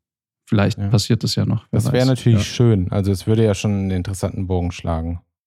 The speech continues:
Speaker 3: Das ist das, was ich vorhin meinte mit Snoke, wär ich, fänd ich zum Beispiel gut. Also wenn's irgendeine Connection am Ende gibt und das Ganze dann doch nicht einfach, ähm,
Speaker 2: Ja.
Speaker 3: im Sand verläuft. Hatten wir vorher schon mal die Info gehabt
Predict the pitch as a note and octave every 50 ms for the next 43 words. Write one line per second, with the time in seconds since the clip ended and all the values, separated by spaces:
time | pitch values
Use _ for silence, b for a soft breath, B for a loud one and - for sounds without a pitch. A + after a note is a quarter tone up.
0 | _ - C#3 B2+ - B2 A#2 B2 A#2 A2+ A#2 - A#2 A2+ A2 A2 G#2+ A2 A2+ A#2+
1 | G#2+ G#2+ G#2 - - A#2+ A2 G#2+ G#2+ - - - G2+ G#2 G#2 - - - A2+ A2+
2 | A#2 - - G#2+ G2+ G2+ - F#2+ F2+ - G#2 G#2 G#2+ - - A2+ A2+ A#2+ A#2+ A#2+
3 | A#2+ B2 B2 A#2+ G#2+ F#2 A2+ A#2 - - A#2+ G#2+ G#2+ - - - - G#2 F2+ G2
4 | D#2+ E2+ G#2+ G#2 G2+ G2+ - G#2 G#2+ - - A#2 G#2+ A2 - - G#2 G2+ G#2+ -
5 | G#2 - G2 F#2+ G2+ G2+ - - A#2+ G#2 G#2 - - F#2 G2 - G#2 G#2 - -
6 | _ _ _ _ _ _ _ - A2 A2 G2+ F#2 F#2 A2+ G#2+ - G2+ G#2+ - -
7 | G#2+ G#2 G#2 G#2 A2 - - _ _ _ _ _ _ _ _ _ _ - - -
8 | A#2+ B2+ - - F3 E3+ D#3 D3+ C#3+ C#3+ D3 D3+ D3 D3 D3 D3+ E3 A#3+ _ _
9 | _ _ _ _ _ - - - - C3+ C3 D#3+ E3+ F3 D#3+ - - D#3 D3 C#3
10 | C3 C3 - - - C3 C#3 D#3 D#3 - - C#3+ C3+ - B2+ B2+ A#2+ B2 B2 B2
11 | - _ _ - - -